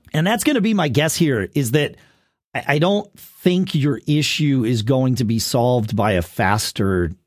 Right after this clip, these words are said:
drive. Um, I, I, I mean, well, he's already on an S S D. So I, like, I, it's, it's not like we're moving, it's so much data back and forth that we need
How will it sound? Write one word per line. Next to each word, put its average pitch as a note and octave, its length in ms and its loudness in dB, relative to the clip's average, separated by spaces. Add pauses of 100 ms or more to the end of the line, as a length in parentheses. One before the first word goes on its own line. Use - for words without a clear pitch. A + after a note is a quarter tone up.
(180)
drive. E2+ 840 -2 (240)
Um, D2+ 640 -2 (400)
I, - 60 -12 (420)
I, D#3+ 180 -2 (120)
I F#3+ 40 -2
mean, G3 240 0 (160)
well, D4 100 2
he's C4+ 120 0
already C#4+ 300 2
on B3 160 0
an G#3+ 60 0
S G#3 180 0
S E3+ 140 0
D. E3+ 440 -2 (340)
So G3+ 240 0
I, F3 160 0 (140)
like, F3+ 200 0
I, - 100 -4
it's, E3+ 340 -6
it's E3+ 180 -2
not G#3 240 0
like G3 200 0
we're E3+ 120 0
moving, D3+ 840 0 (800)
it's - 380 -10
so G#3 280 0
much F#3+ 220 0
data E3+ 400 2
back C3+ 340 0
and B2+ 140 0
forth E3 460 -2
that - 180 -4
we A#2+ 140 0
need C3 580 0